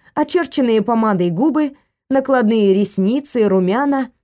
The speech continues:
Но не на чьём-то лице, на кошачьей спине. Так, кажется, даже я теперь уловила смысл.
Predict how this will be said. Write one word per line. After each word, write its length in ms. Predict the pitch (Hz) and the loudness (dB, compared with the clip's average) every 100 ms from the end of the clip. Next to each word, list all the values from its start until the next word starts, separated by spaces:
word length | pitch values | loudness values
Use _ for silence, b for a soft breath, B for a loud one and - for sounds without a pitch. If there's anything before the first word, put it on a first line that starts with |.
| _ _ _ _ _ _ _ _ _ 214 | _ _ _ _ _ _ _ _ _ -2
Но 300 | 240 349 330 | 0 0 0
не 180 | 277 285 | 0 0
на 120 | 302 | -2
чьём-то 400 | - 381 254 190 | 0 0 2 0
лице, 420 | 196 - 165 120 - _ _ _ - | -2 -2 -8 -10 -18 _ _ _ -6
на 140 | 240 | -4
кошачьей 520 | 247 233 - 196 - 208 | -2 -4 -2 -4 -2 -6
спине. 520 | - 254 220 127 - _ _ _ _ _ _ _ _ _ _ _ - | -4 -4 -4 -6 -14 _ _ _ _ _ _ _ _ _ _ _ -2
Так, 720 | 208 160 131 110 104 - - _ _ _ _ | -2 -2 -4 -10 -14 -20 -20 _ _ _ _
кажется, 480 | - 370 339 - 349 | -4 -2 -2 -4 -2
даже 320 | 247 294 277 | 0 0 0
я 300 | 311 262 196 | 0 0 0
теперь 500 | 175 196 185 285 302 - | -2 -4 -2 -2 -2 -4
уловила 560 | 233 208 196 220 196 | -2 0 0 0 0
смысл. 560 | 190 196 175 139 135 | -2 -2 -4 -6 -12